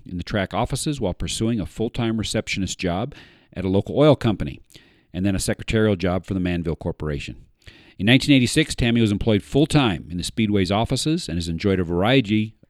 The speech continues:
of other jobs, including receptionist, secretary, media and public relations coordinator, office manager, and marketing assistant. In twenty eighteen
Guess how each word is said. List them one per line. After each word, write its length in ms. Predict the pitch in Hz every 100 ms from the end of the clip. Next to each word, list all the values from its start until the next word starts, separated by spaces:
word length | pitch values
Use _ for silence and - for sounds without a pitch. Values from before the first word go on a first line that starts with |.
| -
of 120 | -
other 200 | - 98
jobs, 520 | 82 87 90 117 139 - - - -
including 340 | 87 110 98
receptionist, 680 | 87 - 123 - 131 131 -
secretary, 680 | 117 - - 113 110 131 131
media 360 | 92 98 104 113
and 160 | 90
public 280 | - 95 92
relations 420 | 92 95 - 85
coordinator, 540 | - 131 127 131 131 127 - - _
office 320 | - 117 104
manager, 500 | 113 113 113 107 113 -
and 180 | 87 85
marketing 460 | 87 - 92 90
assistant. 500 | 82 - 80 - - _ - - _ _ -
In 80 | 101
twenty 240 | 120 147
eighteen 480 | 156 - 160 110